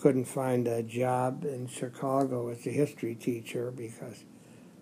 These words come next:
they needed math and science, which I couldn't teach. So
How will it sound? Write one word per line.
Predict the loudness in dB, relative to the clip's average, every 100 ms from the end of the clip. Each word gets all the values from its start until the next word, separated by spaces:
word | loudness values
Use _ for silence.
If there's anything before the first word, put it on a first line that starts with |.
| -20 -20 -8 -4
they | -2
needed | 4 6 6 4
math | 4 4 4 0 -6
and | -8
science, | -2 0 0 0 -2 -4
which | -6 -4 -4
I | -4
couldn't | -4 -4 -4 -6
teach. | 0 4 4 2 -8 -10
So | -8 -8 -12